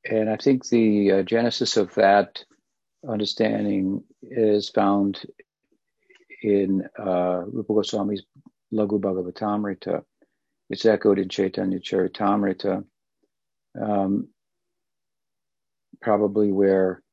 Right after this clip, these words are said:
Chaitanya Mahaprabhu was speaking to Rupa Goswami or Sanatana Goswami, Rupa Siksha or Sanatana Siksha in the Madhya,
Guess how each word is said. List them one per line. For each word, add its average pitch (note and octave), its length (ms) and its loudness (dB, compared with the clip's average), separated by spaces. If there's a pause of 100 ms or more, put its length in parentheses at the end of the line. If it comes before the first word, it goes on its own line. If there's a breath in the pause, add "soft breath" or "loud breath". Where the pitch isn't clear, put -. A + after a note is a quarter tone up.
(1900)
Chaitanya A#2+ 400 2
Mahaprabhu A#2 220 2
was A2 180 0
speaking A2 380 2
to G#2 100 -2
Rupa G2+ 220 0
Goswami G2+ 500 0
or G2 80 -2
Sanatana F#2+ 480 -4
Goswami, F#2 720 -2
Rupa F#2+ 260 -8
Siksha - 640 -10
or F#2 100 -2
Sanatana F2+ 440 -6
Siksha - 320 -8
in F2 100 -4
the F2 80 -6
Madhya, F2 300 -4